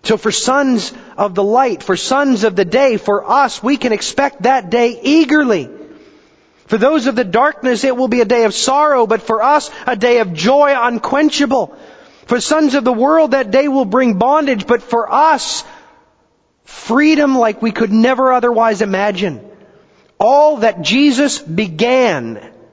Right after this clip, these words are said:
during his three years on earth, all that he secured when he said, "It is finished," on the cross, all of that will be fully applied to us then. The creation will be renewed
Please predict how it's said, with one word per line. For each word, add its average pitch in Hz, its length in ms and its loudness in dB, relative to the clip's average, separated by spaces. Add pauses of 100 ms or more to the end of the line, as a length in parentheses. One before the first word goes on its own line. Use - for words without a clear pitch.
(1040)
during 196 380 2
his 196 220 -2
three 220 260 -4
years 214 360 0
on 190 200 0
earth, 156 520 -2 (1700)
all 277 280 4
that 277 160 2
he 277 160 2
secured 262 840 0
when 196 180 0
he 254 180 0
said, 254 280 0
"It 254 120 -2
is 226 180 0
finished," 262 540 0
on 226 180 0
the 214 80 0
cross, 226 560 -2 (220)
all 311 400 4
of 226 120 -4
that 269 240 0
will 233 160 2
be 226 140 -2
fully 285 380 0
applied 254 600 0
to 240 200 -4
us 247 360 -2 (100)
then. 180 580 -2 (880)
The 202 100 -2
creation 254 640 0
will 233 140 2
be 233 180 0
renewed 214 680 0